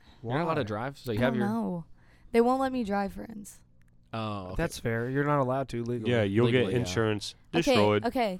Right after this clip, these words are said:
Speaker 3: Can we talk about something really quick, though?
Speaker 4: Go
Speaker 3: My
Speaker 4: ahead and talk about
Speaker 3: friend,
Speaker 4: something.
Speaker 3: my friend got in a crash with two friends in her car. She just got her license, like, two months ago.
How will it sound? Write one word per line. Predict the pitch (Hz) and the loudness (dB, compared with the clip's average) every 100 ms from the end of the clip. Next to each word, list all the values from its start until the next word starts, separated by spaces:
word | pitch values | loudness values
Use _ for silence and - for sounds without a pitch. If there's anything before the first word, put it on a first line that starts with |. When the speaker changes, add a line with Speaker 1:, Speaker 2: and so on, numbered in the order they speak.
| - | -8
Speaker 3:
Can | 240 | -6
we | 240 | -4
talk | 226 | -4
about | 214 220 | -4 -4
something | 240 233 | -4 -4
really | 226 226 | -4 -4
quick, | 240 220 | -6 -8
though? | 233 233 - - | -8 -10 -14 -4
Speaker 4:
Go | 214 | 0
Speaker 3:
My | |
Speaker 4:
ahead | 226 | 2
and | - | 4
talk | |
about | 214 | 2
Speaker 3:
friend, | 247 | 0
Speaker 4:
something. | - - - - | -4 -12 -16 -4
Speaker 3:
my | 226 | -2
friend | 220 208 220 247 | -2 -2 -2 -2
got | 208 | -2
in | 202 | -2
a | |
crash | - 190 190 220 - - - - - - - - | -6 -6 -6 -6 -12 -16 -20 -20 -20 -20 -20 -4
with | 208 202 185 - | 0 0 -2 -8
two | - 226 214 208 | -2 2 2 0
friends | 208 208 202 | -2 -2 -2
in | 196 | -2
her | 190 | -2
car. | - 180 175 190 | -2 -4 -4 -8
She | - 202 | -8 -6
just | 190 - | -6 -6
got | 190 | -4
her | 190 | -2
license, | 185 180 - 185 | -2 -4 -6 -6
like, | 180 - - | -6 -8 -8
two | 202 | -4
months | 185 180 | -4 -4
ago. | 185 175 | -8 -8